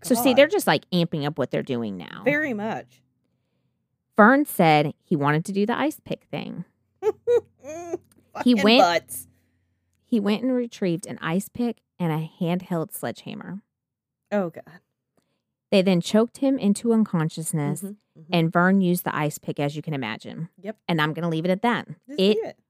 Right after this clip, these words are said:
Speaker 1: went into
Speaker 2: Let your imagination run wild.
Speaker 1: extreme graphic details, and I decided to spare y'all. That
Speaker 2: Thank
Speaker 1: was the
Speaker 2: you.
Speaker 1: point when I was like, "I feel like I could vomit right now." He said he let out a high-pitched scream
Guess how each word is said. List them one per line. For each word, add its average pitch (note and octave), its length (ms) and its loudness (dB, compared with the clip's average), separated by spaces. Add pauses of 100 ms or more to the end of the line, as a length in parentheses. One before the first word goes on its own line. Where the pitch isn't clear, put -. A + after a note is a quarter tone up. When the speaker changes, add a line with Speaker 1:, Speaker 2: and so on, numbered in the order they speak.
(120)
Speaker 1:
went F#3 180 0
into F3 180 -2
Speaker 2:
Let B3+ 180 2
your D4 80 -2
imagination C#4 720 -6
run C4+ 160 -8
wild. B3 360 0 (340)
Speaker 1:
extreme A#3 760 2
graphic G3 440 2
details, G3+ 440 -2
and F3 80 -4
I D#3 60 0
decided D#3+ 460 -4
to D#3+ 80 -10
spare D3+ 320 -2
y'all. A2+ 280 -6
That G3 120 8
Speaker 2:
Thank A3+ 100 4
Speaker 1:
was C#4 80 2
the G#3 100 4
Speaker 2:
you. D#3+ 60 -2
Speaker 1:
point F#3+ 240 2
when F#3 100 0
I E3 80 4
was D#3+ 120 -2
like, D3+ 200 -4 (180)
"I F#3+ 220 0
feel G#3+ 220 -4
like F3 200 0
I F3 100 -4
could - 180 -8
vomit F3+ 380 -6 (100)
right G#3+ 180 -2
now." G3 420 -2 (600)
He - 160 2
said A3 220 4
he G#3 140 6
let G#3+ 200 6
out A3 120 6
a G#3 60 4
high-pitched A#3 640 2
scream C4 500 4